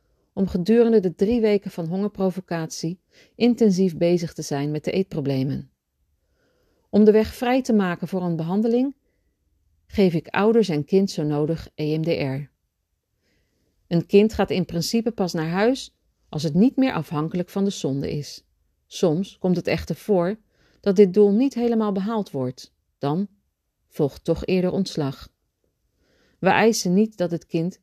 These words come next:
veel verschillende soorten avondeten kan eten. Alleen dat het van de zondevoeding af is, desnoods door enkel dik vloeibaar te eten. Nathalie benadrukt dat het belangrijk is dat ouders gedurende het hele proces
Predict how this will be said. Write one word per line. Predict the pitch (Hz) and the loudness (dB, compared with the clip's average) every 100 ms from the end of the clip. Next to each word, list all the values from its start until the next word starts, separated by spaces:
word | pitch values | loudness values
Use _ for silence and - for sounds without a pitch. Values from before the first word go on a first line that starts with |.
| _ | _
veel | - 170 | -2 -2
verschillende | 175 - 185 180 | -2 -2 0 0
soorten | 185 202 202 220 | 0 0 0 0
avondeten | 220 240 262 208 175 - | -2 0 0 2 0 -2
kan | - 143 | -4 -2
eten. | 143 139 - 131 _ _ _ _ | 0 -2 -4 -10 _ _ _ _
Alleen | 147 156 214 | 0 2 4
dat | 247 254 | 2 0
het | 240 | -2
van | 254 | -2
de | 240 | -2
zondevoeding | - 233 180 151 143 139 - | 0 0 0 -2 -4 -4 -4
af | 127 | -6
is, | 131 131 - | -6 -8 -8
desnoods | - 147 151 170 170 190 - _ _ _ - | -2 -2 -2 -2 -2 -2 -8 _ _ _ 0
door | 160 | 0
enkel | - 185 202 208 220 220 - | 2 0 2 2 0 -4 -6
dik | 180 185 | 0 0
vloeibaar | - 226 208 143 127 | 2 4 4 4 -6
te | - | -6
eten. | - 131 - 131 143 _ _ _ _ _ _ _ _ _ _ _ - | -6 -6 -6 -12 -12 _ _ _ _ _ _ _ _ _ _ _ 2
Nathalie | 208 220 226 226 | 2 4 4 4
benadrukt | 202 190 196 208 220 | 4 2 2 2 2
dat | 220 | 2
het | 190 151 | 0 0
belangrijk | 160 170 233 233 220 | -2 -2 -2 -2 0
is | 214 | 0
dat | 196 - | -2 -6
ouders | 156 143 147 143 - _ _ _ | -4 -2 -2 -4 -8 _ _ _
gedurende | - 151 180 175 180 | -6 0 2 4 0
het | 175 | 0
hele | 190 233 262 | 2 2 2
proces | 226 226 - 175 185 - | 0 -2 0 -4 -4 -10